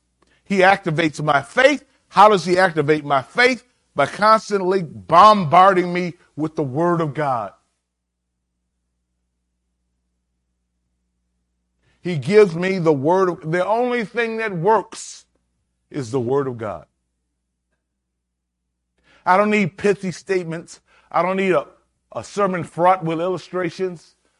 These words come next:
I don't wanna hear about new songs that you give as a form of pre-, uh, preaching to me. I wanna hear the word of God. I wanna hear, "Thus saith the Lord."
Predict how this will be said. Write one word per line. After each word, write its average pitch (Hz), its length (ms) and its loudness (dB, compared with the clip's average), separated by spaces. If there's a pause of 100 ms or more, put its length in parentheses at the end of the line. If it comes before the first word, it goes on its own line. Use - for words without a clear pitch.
I 180 100 -4
don't 202 100 -2
wanna 202 180 0
hear 190 240 -2
about 170 260 -2
new 170 180 -6
songs 190 640 -4
that 143 240 -10
you 165 80 -12
give 175 380 -4 (260)
as 127 160 -8
a 123 60 -8
form 175 420 -4
of 165 100 -10
pre-, 175 280 -10
uh, 139 180 -6
preaching 190 400 -10
to 165 80 -12
me. 170 240 -10 (180)
I 196 180 4
wanna 208 260 0
hear 196 300 0
the 160 120 -2
word 196 480 0
of 139 200 -8
God. 156 460 4 (2750)
I 196 140 -2
wanna 220 260 4
hear, 196 220 6
"Thus 175 480 4
saith 208 300 -2
the 170 140 -4
Lord." 185 400 2